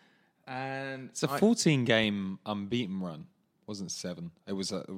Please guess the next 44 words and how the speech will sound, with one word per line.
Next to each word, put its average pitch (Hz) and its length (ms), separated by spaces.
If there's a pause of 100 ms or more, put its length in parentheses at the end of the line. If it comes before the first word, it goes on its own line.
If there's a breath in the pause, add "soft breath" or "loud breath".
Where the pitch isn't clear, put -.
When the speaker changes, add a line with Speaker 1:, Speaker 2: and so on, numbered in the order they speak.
Speaker 2:
we 98 240
went, 101 160
I 101 60
think 104 160
we 98 80
went 101 120
on 98 60
a 95 60
fourteen 107 540
game 95 280
Speaker 1:
Last 143 240
Speaker 2:
unbe- 101 60
Speaker 1:
season. 120 360 (280 loud breath)
Speaker 2:
Yeah. 143 180
Speaker 1:
Yeah. 101 280
Speaker 2:
Liverpool, 110 1000
w-, 95 280
we 104 100
lost 101 220
four 113 260
three 95 640
on 95 320
August 95 500
fourteenth, 101 560
and 98 100
we 107 60
didn't 123 220
lose 117 200
again 98 540 (320 soft breath)
Speaker 1:
Until 113 260
Speaker 2:
until, 107 500
Speaker 1:
Everton. 107 180
Speaker 2:
yeah, 107 200
Everton, 104 600
and 101 120
then 98 460
Speaker 1:
A - 20
Speaker 2:
City. - 260
Speaker 1:
week 123 160
later, 131 360
three 131 220
days 120 200
later. 131 320
Speaker 2:
Yeah. 127 200